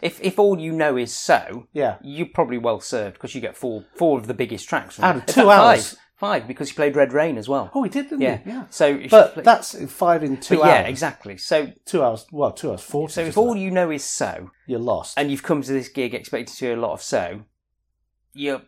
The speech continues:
Speaker 1: gonna be half disappointed because
Speaker 2: Yeah.
Speaker 1: you've got some of that.
Speaker 2: Yeah, and if you're a hardcore fan, you're gonna be really disappointed
Speaker 1: Yeah.
Speaker 2: 'cause he's not playing any classics.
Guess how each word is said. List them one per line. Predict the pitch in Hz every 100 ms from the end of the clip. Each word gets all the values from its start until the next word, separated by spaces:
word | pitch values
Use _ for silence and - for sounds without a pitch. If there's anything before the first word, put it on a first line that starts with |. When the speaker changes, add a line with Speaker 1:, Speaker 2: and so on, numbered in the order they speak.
| _
Speaker 1:
gonna | 147 131
be | 123
half | 127 123 107
disappointed | 107 - 98 110 92 92
because | - 117 113 113
Speaker 2:
Yeah. | 123
Speaker 1:
you've | 117
got | - -
some | - 110
of |
that. | 87 90 - - _ _
Speaker 2:
Yeah, | 120 113 -
and | 165
if | 196
you're | 180
a | 131
hardcore | - 170 147 143 139 113
fan, | 123 117 113
you're | 131 131
gonna | 139 127
be | 113
really | 101 104 120 123
disappointed | 120 120 143 135
Speaker 1:
Yeah. | -
Speaker 2:
'cause | 127
he's | 120
not | 131
playing | - 120 110 110
any | 104
classics. | - 135 123 180 175 -